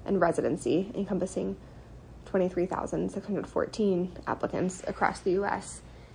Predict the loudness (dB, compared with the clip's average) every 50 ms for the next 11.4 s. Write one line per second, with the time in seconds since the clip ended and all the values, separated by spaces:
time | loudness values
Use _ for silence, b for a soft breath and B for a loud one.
0 | B B B B -20 -20 -20 -2 2 4 4 4 4 4 2 4 4 4 4 4
1 | 2 0 2 4 2 2 2 2 0 0 0 2 0 0 2 0 0 0 0 0
2 | 0 0 0 0 -2 0 0 0 0 0 0 2 2 2 2 0 -2 -4 -2 -2
3 | -2 -2 -2 -4 -6 -2 0 2 2 4 4 2 2 2 2 2 2 2 4 2
4 | 0 0 0 0 -2 -2 -2 -2 -2 -2 -2 -2 -2 0 -2 -4 -4 -4 -4 -4
5 | -2 0 0 0 0 0 0 -2 -2 -2 -2 -4 -2 -2 -2 -2 -2 -4 -4 -2
6 | -2 -2 -2 -2 -4 -4 -6 -10 B B B B B B B B B B B B
7 | B B -6 -6 0 2 4 6 6 6 6 4 4 4 6 6 8 6 4 2
8 | 0 0 0 0 0 0 0 0 2 2 2 4 4 2 4 4 2 2 4 2
9 | 2 2 0 -2 0 2 2 2 2 2 2 2 2 2 2 0 0 0 0 0
10 | 0 0 0 2 2 2 2 0 0 0 0 0 0 0 0 -2 0 2 2 2
11 | 2 0 0 0 -2 -4 -4 -6